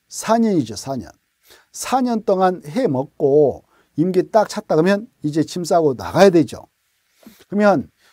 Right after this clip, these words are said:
이제 다시 지방선거를 통해서 바로 다시 뽑죠? 그러면 몇 년 차에 그 새로운 시장, 특별시장, 광역시장, 특별자치장 이네들이 들어갑니까? 오 년 차에 들어가죠. 그러니까 오 년마다 이 공동구 안전관리,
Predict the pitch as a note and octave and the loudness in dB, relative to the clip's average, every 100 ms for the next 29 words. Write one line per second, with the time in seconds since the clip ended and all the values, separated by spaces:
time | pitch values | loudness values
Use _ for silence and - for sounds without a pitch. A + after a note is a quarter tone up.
0 | _ _ D3+ D#3+ G3+ - E3 G#3 D#3+ - | _ _ -2 2 2 2 -6 -6 -6 -2
1 | D3 F#3+ F3+ - A3+ G#3 F3+ D#3 D#3+ D#3 | 2 2 0 -4 -4 -2 -2 -2 -2 -2
2 | - D3+ D3+ - _ _ _ _ - E3 | -2 -2 -2 -4 _ _ _ _ -6 -2
3 | D#3+ - D3 D#3 A#3 A#3+ - A#3 D4 E4+ | -2 -4 -8 -4 -2 -2 0 0 0 -4
4 | _ - F#3 D#3 B2+ E3 G#3+ G#3 G3 G3 | _ -8 -4 0 2 2 0 0 0 0
5 | - F#3+ F3 A#3 A3 E3+ D#3 - G#3+ F3+ | 0 -2 -2 -2 0 0 -2 -4 -2 -2
6 | F3+ _ _ _ - - G#3+ F#3+ F#3+ D#3 | -4 _ _ _ -20 -4 -2 0 -2 -2
7 | D#3 E3 E3 D3 - - E3+ D#3 D#3 C#3 | -4 -4 -4 -6 -8 -8 -6 -6 -8 -12
8 | - _ _ D3 D#3 D3 D#3+ B2 D3+ D3+ | -16 _ _ -2 0 0 -2 -2 -4 -2
9 | D3 C#3+ A2+ - _ _ _ _ _ _ | -2 -4 -10 -16 _ _ _ _ _ _
10 | _ _ _ _ A2+ C3 F3+ G3 F#3+ D3+ | _ _ _ _ -2 2 2 2 -2 -2
11 | E3 C3 D#3 C#3 F3+ G3+ E3 G#3+ - C#3 | -6 -4 -6 -6 -6 -8 -8 -8 -4 -2
12 | E3 A2+ _ - _ - A#2 C#3+ A#3+ B3 | -2 -6 _ -20 _ -6 2 4 4 4
13 | B3 G#3+ G3+ F3+ G3+ E3+ F3 D#3 - F3 | 2 -2 -2 2 2 2 -2 -4 -4 -4
14 | F#3 F3 E3 G#3 - C3+ D3 D#3+ C3+ C#3+ | -4 -4 -2 -2 -2 -4 -2 -2 -2 -2
15 | A#3 | -2